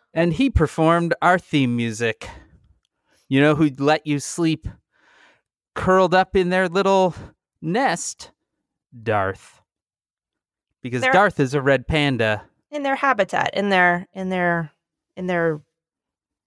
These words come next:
Speaker 1: You don't think th-, red pandas sleep in little nests? I would
Speaker 2: I
Speaker 1: guess they have little burrow,
Speaker 2: Enclo-,
Speaker 1: maybe
Speaker 2: like
Speaker 1: a
Speaker 2: a
Speaker 1: burrow.
Speaker 2: an enclosure, uh,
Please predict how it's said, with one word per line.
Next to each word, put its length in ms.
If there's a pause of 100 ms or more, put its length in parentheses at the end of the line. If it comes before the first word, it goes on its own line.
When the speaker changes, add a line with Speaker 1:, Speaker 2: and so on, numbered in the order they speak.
(760)
Speaker 1:
You 100
don't 180
think 160 (360)
th-, 240
red 220
pandas 280
sleep 260
in 300
little 160
nests? 680
I 140
would 220
Speaker 2:
I 80
Speaker 1:
guess 180
they 220
have 300
little 360 (100)
burrow, 300
Speaker 2:
Enclo-, 40
Speaker 1:
maybe 240
Speaker 2:
like 180
Speaker 1:
a 80
Speaker 2:
a 40
Speaker 1:
burrow. 520 (220)
Speaker 2:
an 140
enclosure, 840 (340)
uh, 520